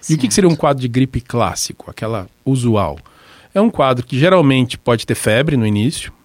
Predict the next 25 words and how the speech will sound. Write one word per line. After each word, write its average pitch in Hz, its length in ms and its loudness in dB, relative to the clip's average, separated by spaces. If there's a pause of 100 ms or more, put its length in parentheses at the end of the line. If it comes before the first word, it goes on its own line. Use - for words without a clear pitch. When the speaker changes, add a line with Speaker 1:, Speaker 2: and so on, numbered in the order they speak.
(300)
Speaker 1:
né? 104 200 -6
Então, 117 240 -6
nos 101 100 -8
primeiros 104 380 -6
dois 110 260 -2
dias 104 180 -4
você 104 120 -6
pode 101 280 -6
ter - 100 -12
febre, 117 420 -8
dor 143 280 4
de 147 80 -2
garganta, 107 600 -2
às 95 100 -10
vezes 110 180 -4
uma 101 140 -8
dor, 104 220 -6 (760)
é, 87 160 -8
importante, 123 560 -2
sem 170 180 -2
que - 80 -6
tenha 143 220 0
pus 160 260 0
na 131 80 0
garganta. 101 520 -2